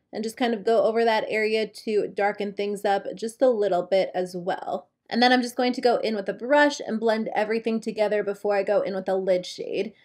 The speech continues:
Now, I do tend to kind of blend all of my shadows really high because I feel like that's how you get more of a seamless blend.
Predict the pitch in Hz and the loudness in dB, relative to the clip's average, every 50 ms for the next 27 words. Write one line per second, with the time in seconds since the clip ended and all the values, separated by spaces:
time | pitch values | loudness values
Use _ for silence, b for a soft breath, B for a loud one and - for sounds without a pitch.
0 | b b b - 190 214 214 208 196 247 262 269 277 294 269 269 269 269 - 285 | b b b -4 -2 0 0 2 2 2 0 0 2 2 2 2 2 0 0 0
1 | 254 247 240 240 262 233 226 226 220 190 214 226 214 214 220 - - - 214 220 | 2 2 2 2 0 0 2 0 0 0 0 0 0 0 0 -2 2 2 4 4
2 | 220 208 220 214 214 208 - 233 208 208 208 214 214 208 - 190 185 196 202 202 | 4 2 0 0 -2 0 0 2 2 2 2 2 0 -2 -4 -6 -8 -4 -2 -2
3 | 202 202 202 202 196 - 208 190 170 156 170 196 214 202 220 - 233 220 208 214 | 0 0 -2 -4 -6 -4 -4 -2 0 0 2 2 0 0 -2 -4 -4 -2 -2 -2
4 | 220 - 254 262 277 277 262 240 240 233 226 214 214 208 214 180 208 208 208 196 | 0 2 2 2 4 4 2 0 2 2 0 0 2 2 0 -2 -2 -2 -4 -4
5 | 202 190 - - 208 196 196 185 190 185 - _ 185 180 175 190 214 226 220 | -4 -6 -6 -8 -8 -6 -4 -4 -6 -6 -8 _ -6 -4 -4 -4 -4 -6 -8